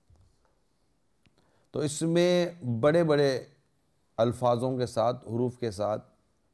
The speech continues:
لکھا تھا، "فنا ہو جانے والی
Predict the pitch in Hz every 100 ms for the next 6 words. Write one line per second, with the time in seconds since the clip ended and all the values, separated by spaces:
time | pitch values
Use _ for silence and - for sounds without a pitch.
0 | _ 113 113 - 135 120 113 139 - _
1 | _ _ _ _ _ _ _ _ _ _
2 | _ _ - 135 139 160 165 131 139 143
3 | 120 123 123 131 143 135 120 117 123 135
4 | 135